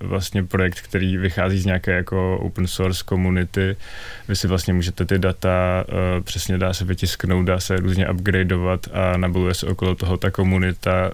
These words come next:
Ehm, ty data se šíří jako po internetu a, eh, jsou k tomu, myslím, že docela dobře zpracovaný nějaký vzdělávací metodiky a tak podobně. Takže to je, jakoby, je jeden z těch hezkých příkladů, který třeba vyloženě na tom Maker Fairu, Maker Fairu byl. A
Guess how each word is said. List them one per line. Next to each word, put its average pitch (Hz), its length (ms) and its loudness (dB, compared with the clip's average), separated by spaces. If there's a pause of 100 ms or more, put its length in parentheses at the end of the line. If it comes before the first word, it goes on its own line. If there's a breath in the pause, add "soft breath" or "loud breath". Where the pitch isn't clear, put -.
(140)
Ehm, 92 300 -6
ty 98 100 0
data 92 200 0
se 95 160 0
šíří 95 300 2
jako 92 220 0
po 90 180 -2
internetu 92 880 2
a, 92 240 2 (480 loud breath)
eh, 92 240 2
jsou 95 180 0
k - 80 -6
tomu, 98 160 2
myslím, 92 300 2 (120)
že 92 320 0
docela 95 340 0
dobře 92 240 0
zpracovaný 92 880 0 (220)
nějaký 90 380 -2
vzdělávací 95 560 2
metodiky 95 580 2
a 95 60 -4
tak 95 180 -2
podobně. 92 500 0
Takže 92 480 2
to - 80 2
je, 101 60 6
jakoby, 92 380 0 (140)
je 98 120 -2
jeden 92 280 2
z 90 60 -8
těch 92 120 -2
hezkých 95 300 -2
příkladů, 95 460 0
který 92 240 -2
třeba 95 220 0
vyloženě 92 300 2
na 90 80 2
tom 95 140 0
Maker 90 220 0
Fairu, 90 560 0 (140)
Maker 95 260 -4
Fairu 92 280 2
byl. 90 280 0 (800 loud breath)
A 90 400 4